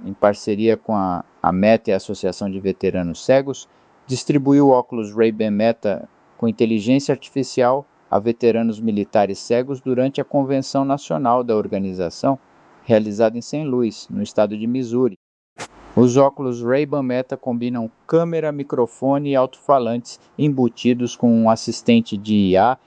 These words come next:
que consegue descrever o ambiente ao redor, ler textos em voz alta, identificar objetos,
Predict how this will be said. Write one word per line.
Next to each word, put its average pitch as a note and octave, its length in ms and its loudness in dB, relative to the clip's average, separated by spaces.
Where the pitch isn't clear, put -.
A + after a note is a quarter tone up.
que A2+ 100 -14
consegue G#2+ 460 0
descrever A2+ 640 2
o A#2 80 2
ambiente G#2 420 0
ao F#2 80 2
redor, A#2+ 500 4
ler A2+ 220 4
textos G#2+ 460 -2
em G#2 100 -2
voz F2 320 2
alta, C3 540 0
identificar G#2 560 0
objetos, A2 720 0